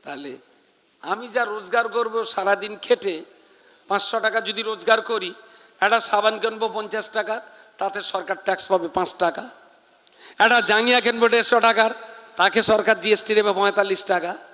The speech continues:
নেবে তো নাকি? তাহলে দেশের জনগণ যত বাড়বে, সরকারের আয় রোজগার তত, তত বাড়বে।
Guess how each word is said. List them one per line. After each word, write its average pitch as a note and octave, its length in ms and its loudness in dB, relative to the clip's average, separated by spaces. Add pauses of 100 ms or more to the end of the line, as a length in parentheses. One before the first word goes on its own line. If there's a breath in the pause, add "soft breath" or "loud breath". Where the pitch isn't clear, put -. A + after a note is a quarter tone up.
(1400)
নেবে E3 220 -14
তো F#3 180 -14
নাকি? D3 400 -16 (760)
তাহলে C#3 240 -16 (180)
দেশের F3 440 -10
জনগণ F3 520 -12
যত F3 220 -12
বাড়বে, F3 460 -8
সরকারের F3+ 600 -6
আয় F3 160 -2
রোজগার E3+ 360 -6
তত, G3+ 320 -6 (1000)
তত G#3 320 -2 (880)
বাড়বে। A#3 540 -8